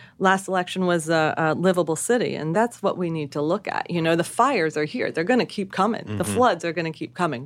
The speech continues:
Speaker 1: What are we doing? We can't just hope that they're gonna go away. So another interesting fact that I just found out was that you were elected as a New York State Assembly member.
Speaker 2: Right.
Speaker 1: Okay, first of all, at the age of twenty-six, which
Speaker 2: Mm-hmm.
Speaker 1: is like, what?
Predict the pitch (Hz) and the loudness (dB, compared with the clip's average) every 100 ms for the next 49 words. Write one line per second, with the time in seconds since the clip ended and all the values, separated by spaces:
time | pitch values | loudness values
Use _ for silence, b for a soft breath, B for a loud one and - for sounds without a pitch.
0 | 147 208 220 170 180 202 160 143 101 87 | 0 2 2 0 -2 -2 -2 -2 -4 -12
1 | - - - - 165 196 160 156 - 190 | -20 -20 -12 -8 -4 -2 -2 -4 -2 0
2 | 170 - - 147 139 143 139 135 135 135 | 0 0 -6 -6 -4 -2 0 0 0 -2
3 | - - - 127 127 B B B B B | -2 -8 -6 -4 -2 B B B B B
4 | B - 269 330 269 262 226 - 175 - | B 4 6 4 2 2 -2 -4 -6 -2
5 | 208 240 220 - 160 160 160 247 269 - | 0 2 0 -2 -2 0 0 0 0 0
6 | 185 139 - 139 - - _ - 208 208 | 0 0 -2 -4 -6 -10 _ -4 -2 2
7 | 208 - 202 320 339 277 - 190 190 233 | 2 0 0 2 2 -2 -2 0 2 0
8 | - 170 160 170 170 156 165 175 220 196 | 0 -4 -4 -6 -6 -4 0 0 2 0
9 | 190 - 170 - - 156 143 135 127 - | -4 -4 -4 -6 -10 -8 -8 -8 -8 -10
10 | - - 104 107 B B B B 180 170 | -12 -6 -4 -4 B B B B -2 0
11 | - 262 190 165 113 156 196 185 147 - | 2 2 4 2 2 2 2 2 -2 -6
12 | 170 139 - - - - 113 - 107 107 | -4 -4 -4 -4 -4 -2 0 2 0 2
13 | 143 104 151 165 - | 2 2 2 2 2